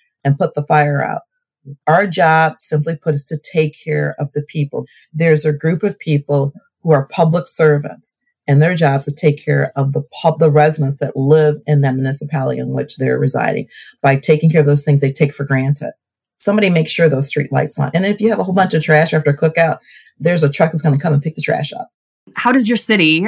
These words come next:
Speaker 2: or, or cities in general, but Maple Heights in particular, work in relationship with other local governments, right? You're, you're a, you said five and three quarter mile space within Northeast Ohio. So there's all these other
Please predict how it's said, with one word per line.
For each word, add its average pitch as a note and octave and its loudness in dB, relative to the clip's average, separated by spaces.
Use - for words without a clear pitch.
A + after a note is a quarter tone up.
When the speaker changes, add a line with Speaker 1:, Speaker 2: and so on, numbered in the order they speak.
Speaker 2:
or, A3+ 2
or C4 2
cities C4+ 2
in G#3+ 2
general, F#3+ 2
but E3+ 0
Maple F#3+ 0
Heights F3 -4
in F3+ -2
particular, F#3 -2
work B3 0
in A#3 2
relationship F#3+ 2
with F3+ 0
other F3+ 4
local E3 0
governments, D3+ -2
right? F#3+ 0
You're, F3+ 0
you're F3+ 0
a, E3 -4
you F#3 0
said E3+ -2
five F3+ 2
and F3 2
three F#3 0
quarter F3 0
mile E3+ 2
space F#3 0
within A#3 4
Northeast G#3 0
Ohio. G#3 0
So G3 -6
there's E3 0
all G#3 4
these G3 2
other E3+ 0